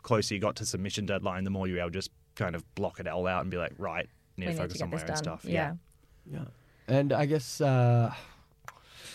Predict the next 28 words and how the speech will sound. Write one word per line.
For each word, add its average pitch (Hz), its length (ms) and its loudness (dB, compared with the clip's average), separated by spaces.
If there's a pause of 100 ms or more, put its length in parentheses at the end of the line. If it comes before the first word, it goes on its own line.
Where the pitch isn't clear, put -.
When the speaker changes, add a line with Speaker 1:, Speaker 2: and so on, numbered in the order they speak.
(180)
Speaker 3:
were 147 100 -4
there 156 120 0
differences? 170 560 2
Did 139 180 2
you 147 60 4
notice 143 320 6
differences 156 480 0
in 139 100 0
the 135 80 6
way 135 160 6
that 127 140 2
other 151 180 0
people 220 300 0
were 262 80 0
tackling 277 320 2
it? 185 60 -4
Did 156 120 -8
you 143 80 0
notice, 131 380 4
like, 135 100 0
you 131 80 -2
know, 120 160 4
well, 120 260 2
you 127 100 -6
know, 117 120 -6
different, 131 460 -2
you 139 100 -2
know, 139 140 -8